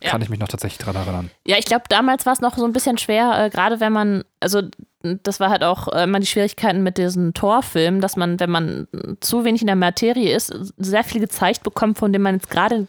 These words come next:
Speaker 1: gar nicht so genau weiß, was ist das denn jetzt? Also, ähm, der Tesseract, ja, der kam drin vor, aber, äh, wo kam der jetzt nochmal drin vor und was macht der denn jetzt nochmal? Und dann diese ganze Anfangsszene bei shield, ähm,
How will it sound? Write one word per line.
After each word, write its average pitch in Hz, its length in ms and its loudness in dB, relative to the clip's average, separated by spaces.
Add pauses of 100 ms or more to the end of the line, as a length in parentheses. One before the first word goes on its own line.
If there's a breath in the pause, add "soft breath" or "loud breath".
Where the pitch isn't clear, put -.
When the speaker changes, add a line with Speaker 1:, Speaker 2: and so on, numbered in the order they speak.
Speaker 1:
gar 202 160 -2
nicht 262 140 -2
so 220 100 -2
genau 196 340 0
weiß, 226 320 0
was 185 140 -4
ist - 200 -4
das 262 140 0
denn 240 160 0
jetzt? 254 260 0
Also, 185 240 2 (600 loud breath)
ähm, 185 380 4
der 185 100 0
Tesseract, 208 640 0
ja, 202 180 4
der 175 120 0
kam 208 320 2
drin 254 180 2
vor, 247 400 2
aber, 185 280 2 (520 loud breath)
äh, 180 80 0
wo 170 680 -2
kam 226 260 2
der 311 100 6
jetzt 285 200 2
nochmal 254 240 4
drin 240 180 0
vor 247 180 2
und 208 100 4
was 156 140 -2
macht 170 280 0
der 285 100 4
denn 262 160 4
jetzt 254 200 0
nochmal? 226 460 2
Und 180 140 0
dann 180 180 4
diese 175 180 2
ganze 185 580 2
Anfangsszene 208 560 0
bei 175 140 0
shield, 240 460 0 (560 loud breath)
ähm, 185 280 4